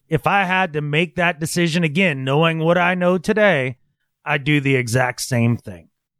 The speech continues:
Because we haven't seen what L J Collier will be. A lot of people already trying to declare him a bust, and I think that's a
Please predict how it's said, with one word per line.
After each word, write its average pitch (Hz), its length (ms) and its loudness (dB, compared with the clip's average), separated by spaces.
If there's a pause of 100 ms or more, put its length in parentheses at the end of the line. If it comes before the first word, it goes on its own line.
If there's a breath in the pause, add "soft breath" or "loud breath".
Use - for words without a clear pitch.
(240)
Because 147 560 0 (480)
we 147 140 2
haven't 202 280 0
seen 180 260 -10
what 147 300 0 (400)
L 147 140 0
J 139 160 0
Collier 135 440 2
will 127 220 4
be. 120 440 2 (120)
A 117 40 -8
lot 143 200 2
of 131 60 -10
people 139 480 -2 (560 soft breath)
already 143 240 0
trying 139 280 -2
to 131 140 -4
declare 135 400 0
him 127 100 2
a 123 60 2
bust, 117 460 0
and 120 120 0
I 120 80 2
think 113 260 -2
that's 117 200 0
a 113 100 2